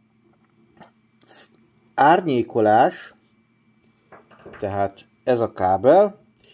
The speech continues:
pedig az, az egész, ö, dugajnak a testéhez kell, hogy hozzáérjen.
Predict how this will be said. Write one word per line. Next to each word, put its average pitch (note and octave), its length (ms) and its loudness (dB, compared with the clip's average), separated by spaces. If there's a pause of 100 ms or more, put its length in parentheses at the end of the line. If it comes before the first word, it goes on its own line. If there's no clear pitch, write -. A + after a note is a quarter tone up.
(180)
pedig A2+ 400 -4
az, A2+ 360 0
az A#2 400 -8
egész, A#2+ 600 0 (280)
ö, G#2 720 0 (1400)
dugajnak A#2+ 580 2
a G#2 120 -8
testéhez F#2 600 -8
kell, F#2 220 -4
hogy F#2 400 -10 (280)
hozzáérjen. G#2 1000 -4